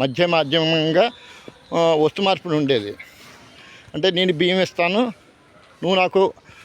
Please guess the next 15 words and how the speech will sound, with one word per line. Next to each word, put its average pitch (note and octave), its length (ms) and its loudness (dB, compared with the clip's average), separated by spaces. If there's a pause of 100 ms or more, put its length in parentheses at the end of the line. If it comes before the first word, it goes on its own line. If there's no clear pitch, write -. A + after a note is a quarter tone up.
(220)
ఆ, F#3 160 2
కాయగూరలు F3 540 2
ఇవ్వు, B2+ 440 -4 (180)
మేము, F3 560 2 (320)
ఆ, D#3+ 260 0 (220)
పళ్ళు F#3 200 2
ఇస్తాను, F#3+ 440 0
నువ్వు A#3+ 220 4
నా-, G#3 140 2
దాని, G3 300 -2
దానికి F#3+ 800 0 (280)
ఈక్వల్గా G3+ 500 2
ఇంకోటి G#3+ 380 0
ఏదైనా A3 240 2
వస్తువు, E3 500 0